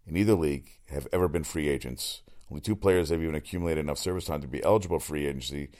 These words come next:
and both Stanton and Vo-, Votto had signed long-term deals before hitting the open market. You still have, uh, Jake Arrieta, Yu Darvish, Alex Cobb, Lance Lynn, Jason Vargas. Yeah, Union is furious, man.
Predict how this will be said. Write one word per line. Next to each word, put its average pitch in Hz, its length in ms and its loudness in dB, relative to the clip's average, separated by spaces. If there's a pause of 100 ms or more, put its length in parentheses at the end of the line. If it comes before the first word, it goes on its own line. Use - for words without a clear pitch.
(240)
and 73 140 -6
both 92 200 6
Stanton 98 520 0
and 78 200 -4
Vo-, 87 260 2 (180)
Votto 78 400 4 (460)
had 69 180 -4
signed 82 300 2
long-term 82 400 0
deals 76 240 0
before 69 280 -2
hitting 73 180 -2
the 69 60 -2
open 69 220 -4
market. 67 400 -4 (1800)
You 69 60 -14
still 92 220 2
have, 80 200 6
uh, 69 200 4
Jake 87 220 0
Arrieta, 82 460 6
Yu 85 120 -2
Darvish, 78 500 4
Alex 87 260 6
Cobb, 80 300 4
Lance 82 320 -2
Lynn, 76 280 -4
Jason 90 380 -2
Vargas. 71 600 0 (2000)
Yeah, 58 100 -10
Union 67 360 -6
is 52 100 -8
furious, 62 500 -4
man. 53 260 -10